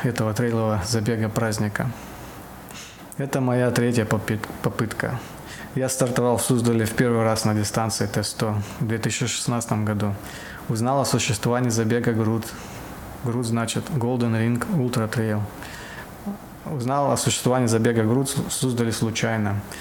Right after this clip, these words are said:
Так уж получилось, что в две тысячи пятнадцатом году решил начать бегать в тридцать девять лет. До этого бегом занимался... Нет, до этого бега не занимался никогда.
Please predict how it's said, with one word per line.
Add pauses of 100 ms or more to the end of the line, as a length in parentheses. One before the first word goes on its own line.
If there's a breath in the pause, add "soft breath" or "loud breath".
(220 loud breath)
Так
уж
получилось,
что
в
две
тысячи
пятнадцатом
году
решил
начать
бегать (320 loud breath)
в
тридцать
девять
лет. (340 loud breath)
До
этого
бегом
занимался... (1500 loud breath)
Нет,
до
этого
бега
не
занимался
никогда.